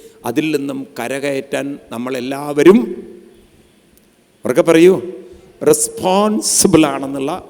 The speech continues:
ഉത്തരവാദിത്വം നമുക്കുണ്ടാവണം. അല്ലാതെ ഞാൻ, എൻ്റെ കെട്ടിയോളോ, ഓളോ, കുട്ടിയോളും എൻ്റെ വീടെന്ന് പറഞ്ഞിരിക്കരുത്. കണ്ണൂർക്കാർക്ക് അങ്ങനെ ഒരു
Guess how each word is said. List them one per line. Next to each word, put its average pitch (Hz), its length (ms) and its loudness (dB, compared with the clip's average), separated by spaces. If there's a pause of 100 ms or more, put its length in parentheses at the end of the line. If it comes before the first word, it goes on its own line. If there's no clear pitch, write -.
(100)
ഉത്തരവാദിത്വം 156 1080 2
നമുക്കുണ്ടാവണം. 104 720 -10 (440)
അല്ലാതെ 143 260 0
ഞാൻ, 147 380 -4
എൻ്റെ 156 260 -2
കെട്ടിയോളോ, 151 480 -4
ഓളോ, 151 240 -2
കുട്ടിയോളും 156 460 0 (380)
എൻ്റെ 143 200 0
വീടെന്ന് 147 400 -2
പറഞ്ഞിരിക്കരുത്. 117 720 -6 (840)
കണ്ണൂർക്കാർക്ക് 147 540 -4
അങ്ങനെ 147 220 -6
ഒരു 131 120 -4